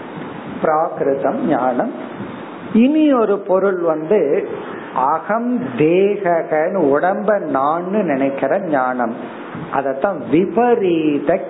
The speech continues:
ஞானம். எல்லாத்தையும் தவறாகவே புரிந்து கொள்கின்ற அறிவு, எல்லாத்தையும் தப்பா புரிஞ்சுக்கிறது விபரீத ஞானம். விபரீதம்னா என்ன இருக்கோ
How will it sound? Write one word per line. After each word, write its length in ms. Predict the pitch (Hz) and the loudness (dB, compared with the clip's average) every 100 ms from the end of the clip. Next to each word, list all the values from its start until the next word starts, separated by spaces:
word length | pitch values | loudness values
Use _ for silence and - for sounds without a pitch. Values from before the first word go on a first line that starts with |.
| - | -2
ஞானம். 580 | 139 110 104 104 120 117 - - - - - - - - | 0 0 -2 -2 -2 -2 -8 -12 -14 -14 -14 -14 -10 0
எல்லாத்தையும் 840 | 160 185 226 240 226 226 226 247 247 247 | 2 2 2 2 2 -2 0 2 2 0
தவறாகவே 1120 | 208 180 240 262 269 240 190 170 160 156 170 202 | 0 0 0 0 2 2 2 0 0 0 2 2
புரிந்து 460 | - 160 180 185 190 | 2 2 2 2 0
கொள்கின்ற 540 | 170 156 - 147 135 160 | 2 0 0 0 2 2
அறிவு, 280 | 214 - - - - - | 2 0 -4 -6 -8 0
எல்லாத்தையும் 640 | 165 233 247 247 311 302 | 2 4 4 2 2 2
தப்பா 220 | 214 190 170 | 2 0 0
புரிஞ்சுக்கிறது 680 | - 135 127 123 113 - - - - - - - - - - - - - - - - - - - | -2 -4 -2 -4 -4 -4 -8 -12 -14 -14 -14 -14 -14 -12 -12 -12 -14 -14 -14 -14 -14 -14 -14 -6
விபரீத 800 | 139 160 165 220 226 175 147 143 156 - 147 | 2 2 2 2 2 2 0 0 -2 -2 -4
ஞானம். 440 | 139 117 120 120 | -2 -2 -2 0
விபரீதம்னா 720 | 151 175 220 208 208 202 233 247 170 | 0 2 2 2 2 0 0 0 2
என்ன 320 | 180 233 269 190 | 2 2 2 2
இருக்கோ 460 | 175 196 - 220 | 2 2 2 0